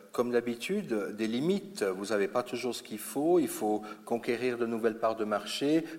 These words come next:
proposer de, de l'innovation. Et avec, euh, euh, avec, euh, le polar nordique est venue, si vous voulez, la valorisation, euh, des espaces périphériques, de, de l'exotisme, si vous voulez. On, on amène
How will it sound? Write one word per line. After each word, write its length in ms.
proposer 640
de, 320
de 140
l'innovation. 720
Et 300
avec, 580
euh, 220
euh, 500
avec, 460
euh, 180
le 120
polar 280
nordique 480
est 60
venue, 400
si 160
vous 100
voulez, 200
la 100
valorisation, 880
euh, 520
des 220
espaces 320
périphériques, 840
de, 100
de 140
l'exotisme, 760
si 200
vous 120
voulez. 260
On, 200
on 160
amène 560